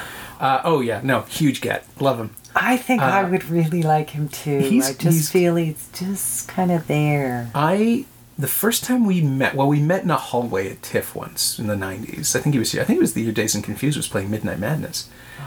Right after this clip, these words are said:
Speaker 2: Okay.
Speaker 1: And I just said, "Midnight Madness," and he said, "Eh." And that was it. We <laughs> just walked past each other,
Speaker 2: <laughs>
Speaker 1: and I'd already seen the film, so it was fun. Um, first time we actually sat down was on September tenth, two thousand and one.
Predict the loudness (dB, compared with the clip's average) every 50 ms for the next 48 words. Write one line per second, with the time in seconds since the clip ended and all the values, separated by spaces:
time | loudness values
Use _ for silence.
0 | -14 -14 -14 -10 -4 -2 0 0 0 -2 -4 -4 -4 -4 -4 -2 -2 -2 0 0
1 | 0 0 0 0 -2 0 -2 -2 -2 -2 -2 -2 -2 -2 -2 -4 -4 -4 -4 -2
2 | 0 0 0 -2 -4 -6 -14 -18 -8 -4 0 0 2 2 2 2 2 2 0 0
3 | 0 -2 -2 0 2 0 0 0 0 -2 -2 -2 -2 -2 -2 -2 -2 0 0 0
4 | 0 0 0 0 0 0 0 -2 -4 -4 -2 0 0 2 2 0 0 -2 -4 -4
5 | -4 -6 -4 -2 0 0 0 0 -2 -2 0 0 0 -2 -4 -6 -8 -4 -4 -4
6 | -4 -4 -8 -12 -14 -14 -12 -12 -12 -14 -14 -10 -2 0 2 2 4 4 2 2
7 | 2 0 0 -2 -4 -6 -12 -20 -20 -12 -6 0 2 2 4 4 4 4 4 4
8 | 2 0 0 0 0 2 2 2 2 2 0 0 0 -2 -2 -2 -2 -2 -4 -2
9 | -2 -2 -2 -2 -2 -2 -4 -4 -4 -6 -10 -4 0 2 2 2 2 0 0 -2
10 | -4 -2 0 0 0 2 2 0 0 -2